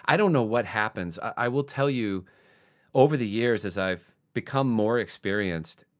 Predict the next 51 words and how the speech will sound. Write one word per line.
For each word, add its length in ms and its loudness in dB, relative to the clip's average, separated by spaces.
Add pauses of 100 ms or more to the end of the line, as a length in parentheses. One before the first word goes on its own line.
I've 300 -2
become 360 -4
less 260 -2
confident. 640 -4
And 360 -6 (220)
recently, 600 -4
in 100 -4
the 60 -6
last 340 -4
year 180 -2
or 60 -4
two, 220 -6
I've 140 -8
worked 240 -6
hard 340 -2
to 60 -10
get 200 -8
my 120 -10
confidence 480 -8
back 240 -8
up. 200 -4
I 100 -2
don't 160 -2
know 80 -4
why 220 0
that 160 -2
is. 140 -4
Some 140 -6
people 260 -6
say 380 -2 (440)
your 140 2
world 360 4
just 200 -6
gets 200 -6
substantially 600 -6
bigger 420 -2
and 220 -8
you 140 -6
understand 460 -6
all 140 -6
the 80 -12
things 300 -10
that 180 -14
can 320 -10
go 120 -2
wrong. 460 -4 (800)
But 160 0
yeah, 220 2
I, 220 2 (180)
I 200 -4
think, 360 -6